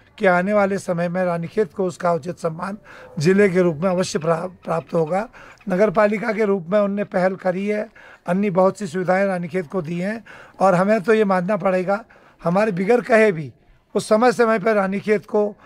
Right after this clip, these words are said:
जब भी कोई ऐसा उपहार स्वरूप शासन की ओर से मिलना चाहिए, वो हमें देते रहते हैं, और हमारा उन पर पूर्ण निष्ठा और विश्वास है। हम सब लोगों को उन पर विश्वास रखना चाहिए। शीघ्र ही हम जिले की रूप में रानीखेत को स्थापित कर पाएंगे,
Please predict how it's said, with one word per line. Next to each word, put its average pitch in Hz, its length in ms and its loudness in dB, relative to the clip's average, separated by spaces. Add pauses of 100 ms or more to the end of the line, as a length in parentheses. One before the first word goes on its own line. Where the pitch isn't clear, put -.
(240)
जब 185 240 2
भी 240 120 -2
कोई 214 220 2
ऐसा 190 500 2 (360)
उपहार 196 400 2
स्वरूप 190 360 0 (300)
शासन 196 400 0
की 175 120 -4
ओर 190 140 -2
से 196 120 -4
मिलना 175 300 -4
चाहिए, 180 340 -6 (360)
वो 196 120 6
हमें 190 420 2 (360)
देते 175 360 0
रहते 196 280 2
हैं, 226 200 -4 (360)
और 170 80 2
हमारा 208 360 4
उन 202 120 2
पर 202 200 2
पूर्ण 190 340 -6
निष्ठा 180 300 -2
और 175 100 0
विश्वास 170 460 -6
है। 214 160 -2 (340)
हम 190 100 0
सब 247 260 0
लोगों 208 260 2
को 196 160 -2
उन 190 80 -2
पर 202 120 -8
विश्वास 175 440 -6
रखना 165 220 -4
चाहिए। 180 340 -6 (300)
शीघ्र 220 320 0
ही 214 100 4
हम 196 200 4
जिले 170 300 0
की 165 420 -6 (340)
रूप 180 240 4
में 190 80 4
रानीखेत 170 460 0
को 175 100 -4
स्थापित 139 400 -10
कर 165 140 -4
पाएंगे, 156 420 -4